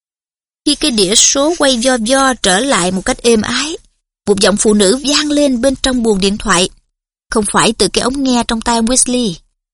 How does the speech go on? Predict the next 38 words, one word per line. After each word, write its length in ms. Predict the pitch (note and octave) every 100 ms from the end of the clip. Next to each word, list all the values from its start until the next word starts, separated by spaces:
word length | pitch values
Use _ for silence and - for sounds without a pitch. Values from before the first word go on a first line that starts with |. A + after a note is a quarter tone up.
| _
mà 120 | F#3+
nghe 200 | F#3+ A#3 - -
to 360 | C#4 C4+ C4 A3
và 100 | F#3
rõ, 460 | E3+ F3 D3+ B3 F4+ - _ -
như 140 | B3+
thể 280 | B3+ A#3 F3
người 220 | C4+ G#3+
phụ 160 | - G#3
nữ 240 | F#3+ E3+ A#3+
vô 160 | B3 A#3
hình 220 | A#3 F#3
ấy 260 | - B3+ D#4
đang 280 | B3 A3
đứng 300 | A3 B3+ F#4+
ngay 200 | C#4+ C4
bên 160 | A#3 A#3
cạnh 240 | A3 D#3
hai 200 | G3 A3+
bác 200 | A3 A#3+
cháu. 260 | - B3+ E4 - _ _ _ _ _ _ _ _ _ _ _ -
"Chào 160 | E4
mừng 220 | D4+ D4+ D4
quý 140 | F4+
khách 200 | - A#4+
đến 160 | F4 E4 G#4+
bộ 120 | C4
pháp 300 | G#3+ - A#4+
thuật. 160 | - A3+ - _ _ _ -
Xin 140 | F4+
vui 120 | D#4+ D4+
lòng 220 | C#4 A#3+
báo 180 | C#4+ G4+
tên 140 | - D4+
họ 260 | D4 A3+ A3
và 80 | B3+
công 240 | - C#4
tác." 300 | - E4 G4